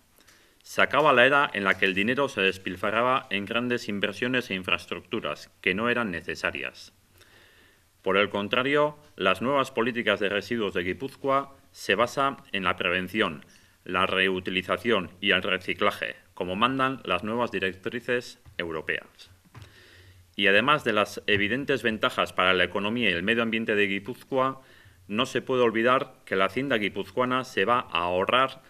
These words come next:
doscientos millones de euros y que se va a crear de manera directa más de ciento veinte puestos de trabajo. Nos parece que se ha hecho un gran esfuerzo en este sentido,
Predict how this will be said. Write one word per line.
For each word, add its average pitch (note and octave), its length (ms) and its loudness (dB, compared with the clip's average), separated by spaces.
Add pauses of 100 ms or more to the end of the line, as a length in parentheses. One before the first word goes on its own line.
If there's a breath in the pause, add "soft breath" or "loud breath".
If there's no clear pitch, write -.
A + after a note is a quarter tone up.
(100)
doscientos A#2 720 -4
millones A2+ 400 -2
de F#2 120 2
euros D#2+ 520 -4 (460 soft breath)
y G#2 100 -2
que F#2 160 -4
se G2+ 140 -2
va B2 140 4
a B2+ 60 4
crear B2 480 4
de G2 160 0
manera A2 300 2
directa A2+ 460 2
más A#2 180 0
de G2+ 120 -2
ciento A#2+ 340 -4
veinte A2+ 300 -2
puestos A#2+ 360 -6
de F2+ 120 -4
trabajo. D#2+ 500 -4 (1200 soft breath)
Nos G#2 240 -6
parece C#3 420 6
que G#2 160 2
se C3 140 4
ha - 20 10
hecho C3+ 320 2
un C3 200 -4
gran B2+ 260 0
esfuerzo C3+ 640 -4
en G2+ 100 -2
este A#2 220 -2
sentido, E2+ 580 -4